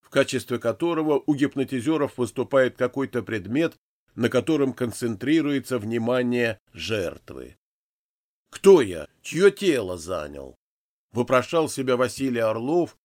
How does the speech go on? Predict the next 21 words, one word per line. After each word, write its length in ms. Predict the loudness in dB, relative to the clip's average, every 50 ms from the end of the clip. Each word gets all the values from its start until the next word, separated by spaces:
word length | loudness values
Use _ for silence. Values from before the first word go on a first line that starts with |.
| _ _ _
на 120 | -10 -8 0
каком-то 560 | 0 0 0 0 -2 -2 -2 -2 -2 -2 0
ином 340 | 0 0 0 0 0 -2 -4
слое 420 | -6 -6 -2 0 2 2 2 2
сознания. 960 | 0 -2 -4 -4 -2 -4 -6 -6 -6 -6 -6 -8 -12 -14 -14 -16 -16 -20 -20 _ _ _ _ _ _ _ _ _ _ _ _ _ _
В 60 | -8
голове 400 | -2 2 2 2 4 4 2 2 2
что-то 340 | -2 -4 -4 -2 -2 -2
забрежило, 1000 | 0 4 4 2 2 2 -2 -2 0 0 0 -2 -4 -6 -8 -10 -10 -10 -10 -10 -10
заворочилось, 1000 | -8 -6 -2 0 0 0 0 0 -2 -4 -6 -8 -12 -14 -12 -14 -16 -16 -20 _ _ _ _ _ _ _ _ _
как 200 | -2 -2 0 0
бывает, 520 | 2 0 2 4 4 4 4 4 2 -2 -2
когда 280 | -6 -6 0 0 -2
пытаешься 560 | 0 0 -6 -2 0 0 0 0 -2 -4 -6
вспомнить 580 | -8 -8 -10 -4 0 0 2 2 2 0 -2 -2
что-то 380 | -6 -6 -4 -4 -4 -2 -2 0
давно 320 | 0 0 0 0 -2 -2
забытое, 840 | 2 2 2 2 2 -2 -4 -4 -6 -10 -12 -12 -12 -12 -12 -14 -16 _ _ _ _ _ _ -2
ухватывая 720 | -2 0 0 0 4 4 4 4 4 0 0 2 2 2
ассоциативные 1080 | 2 2 0 -2 -2 -4 -6 -2 0 2 2 2 0 -2 -4 -2 -2 0 -2 0 -2 -2
ниточки. 760 | -2 -4 -6 -8 -12 -14 -18 -18 -18 -20 _ -20 -20 -20 -20